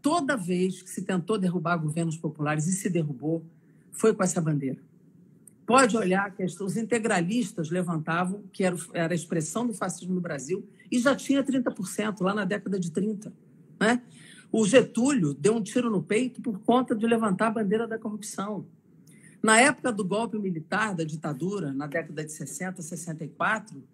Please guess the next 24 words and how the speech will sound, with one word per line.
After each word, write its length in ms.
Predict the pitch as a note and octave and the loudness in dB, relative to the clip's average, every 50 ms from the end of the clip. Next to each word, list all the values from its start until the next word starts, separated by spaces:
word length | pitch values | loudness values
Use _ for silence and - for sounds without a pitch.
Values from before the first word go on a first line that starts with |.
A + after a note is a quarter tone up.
| _ _ _ _ - - _ _ _ - _ _ | _ _ _ _ -20 -20 _ _ _ -20 _ _
era, 300 | - - G#3 G#3 G#3 G3+ | -2 2 2 2 2 2
era 200 | G#3 G#3 G#3 G3+ | 0 0 0 -2
contra 340 | G3+ - A3 A#3 B3 A#3+ G3+ | -4 -4 -4 -4 -2 -2 -4
as 60 | F#3 | -4
reformas 420 | G3 G3 F#3 - G#3 F#3 F#3+ F#3 E3+ | -4 -4 -6 -4 -4 -2 -2 -2 -2
de 60 | F3+ | -4
base 340 | D#3 E3+ F3+ F3+ E3 D3+ D3+ | -2 0 0 0 0 -2 -6
do 80 | D3+ | -8
Jango, 640 | C#3+ B2 E3+ G3+ A#3 B3 B3 B3+ A3+ A#3+ B3 B3+ B3 - _ _ _ _ _ _ | -4 -2 -2 0 0 0 0 0 0 -2 -2 -4 -4 -10 _ _ _ _ _ _
era 220 | E3+ F3+ F3 F3 | -2 -2 -2 -2
tradição, 540 | E3+ G#3 G3+ F#3+ F3+ - - - B3 C#4 C4 | -2 -2 -2 -2 -2 -2 0 0 0 0 0
família 340 | - - G3+ F#3+ G3+ G3 F#3+ | 0 0 -2 0 0 -2 -4
e 20 | |
propriedade, 680 | D3+ F3+ F3+ - F#3+ E3+ D3+ C3+ C#3+ F3+ G#3+ B3 G#3 F3 | -2 -2 -2 -2 -2 -4 -4 -2 0 0 0 0 -2 -4
que 80 | - | -4
o 20 | F#3 | -2
Bolsonaro 480 | F3+ F#3+ F3+ - F#3 E3+ E3+ F3 F3+ | -2 -2 -2 -2 -2 -2 0 0 0
repete 540 | F3 D#3 F#3 - - - F3+ F3 F3+ - F3 | 0 -2 -4 -4 -4 -6 -6 -6 -8 -10 -10
hoje, 200 | E3 E3+ D3 C#3 | -10 -8 -8 -10
não 80 | D#3 D3+ | -10 -10
é 60 | D3+ | -10
por 160 | D3+ - D3+ | -10 -12 -16
acaso, 560 | C3+ - - D#3 D#3+ F#3+ G#3+ G#3+ A#3 C#4+ B3+ - _ _ _ | -16 -12 -8 -6 -6 -6 -6 -8 -10 -14 -14 -16 _ _ _
né? 220 | - G#3 B3+ - | -6 -6 -6 -6